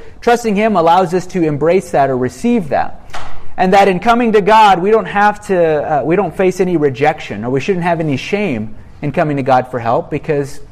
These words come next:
God will love us, uh, despite the things that have gone on in our life, or despite the issues or problems that we might have.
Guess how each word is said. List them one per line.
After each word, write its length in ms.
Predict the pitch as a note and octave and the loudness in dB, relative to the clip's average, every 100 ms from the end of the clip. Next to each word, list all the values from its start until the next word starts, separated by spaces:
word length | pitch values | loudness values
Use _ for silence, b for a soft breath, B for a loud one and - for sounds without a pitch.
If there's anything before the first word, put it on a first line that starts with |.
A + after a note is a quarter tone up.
| - | -6
God 400 | - C#3+ D#3 D3 | 2 4 4 2
will 160 | C#3+ C#3+ | -4 -2
love 220 | C3+ D3 | 0 0
us, 260 | D3 D#3 - | 0 -4 -6
uh, 160 | C3 | -4
despite 540 | B2+ B2+ - C#3+ C#3 - | -2 -4 0 0 0 -4
the 80 | C#3 | -6
things 240 | C3 B2 | -4 -4
that 80 | B2 | -4
have 100 | A#2 | -2
gone 240 | A#2 A2+ | -4 -2
on 200 | A2+ A2+ | -2 -2
in 100 | A2 | -2
our 120 | A2 | -2
life, 320 | A2 A#2 A2 A#2+ | 2 2 2 0
or 60 | |
despite 540 | A2 - - C3 C3+ - B B | 0 2 2 2 2 -4 B B
the 160 | D3 D3+ | -4 -2
issues 340 | D#3 - C#3 | -2 0 -2
or 80 | B2+ | -2
problems 520 | - D3 C3 A#2+ A2 | 0 2 2 0 -4
that 120 | A2 | -2
we 300 | - A2+ G#2+ G2+ B B B | -2 0 -2 -4 B B B
might 220 | A2 G#2 | -4 -2
have. 360 | A2+ D#2 - | -4 -6 -8